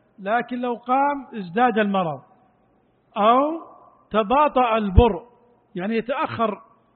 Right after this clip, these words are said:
شفاؤه من المرض لو قام، يستطيع أن يقوم وأن يصلي قائم،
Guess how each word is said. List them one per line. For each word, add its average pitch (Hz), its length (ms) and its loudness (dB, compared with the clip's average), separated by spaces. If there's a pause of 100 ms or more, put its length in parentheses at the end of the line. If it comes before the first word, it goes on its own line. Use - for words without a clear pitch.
شفاؤه 214 560 -2
من 208 200 -4
المرض 208 420 -2
لو 202 140 -2
قام، 185 300 -4 (800)
يستطيع 240 460 -4
أن 220 60 -2
يقوم 202 520 -8
وأن 170 140 -10
يصلي 220 360 -6
قائم، 226 420 -4